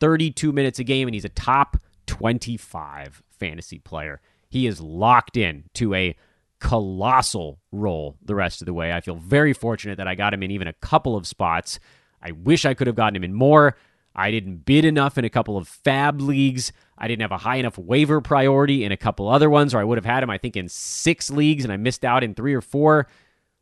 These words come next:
Uh, he, he's a monster right now. I know the Knicks have lost to Chicago and Brooklyn back-to-back, but they're playing much better with him as a, a larger feature piece of their offense. His minutes have been insane.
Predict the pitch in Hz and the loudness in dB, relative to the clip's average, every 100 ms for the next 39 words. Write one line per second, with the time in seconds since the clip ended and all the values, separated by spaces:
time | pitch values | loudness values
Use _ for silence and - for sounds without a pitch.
0 | _ 117 110 104 95 - _ - 147 131 | _ -2 0 2 -2 -6 _ -4 -2 -2
1 | - 135 139 110 98 107 101 - 82 - | -2 2 2 0 -2 0 0 -4 -14 -14
2 | - 101 82 87 78 82 - _ _ _ | -4 -2 -2 -4 -6 -8 -10 _ _ _
3 | 135 170 147 156 - 113 120 131 143 - | 2 4 4 2 2 0 4 4 4 -2
4 | 107 110 123 131 123 104 123 127 139 135 | -10 -2 2 2 0 0 0 2 2 2
5 | 127 135 135 131 131 110 98 156 127 110 | 0 0 2 2 0 -6 -2 0 0 -2
6 | 135 190 208 - 131 117 104 104 - 123 | -4 0 0 0 -2 -2 -2 -4 -2 -2
7 | 113 101 104 95 107 95 104 123 117 117 | 0 0 -2 -2 -4 -2 2 2 2 -4
8 | - 127 - 107 - 110 101 92 95 107 | -6 -8 -6 -8 -6 -6 -6 -4 0 0
9 | - 107 98 - _ _ _ _ 135 110 | 2 -2 -2 -10 _ _ _ _ -2 0
10 | 120 147 147 131 113 117 101 - - - | 2 2 2 -2 -2 -2 -2 -4 -6 0
11 | 139 131 139 165 | 2 2 2 0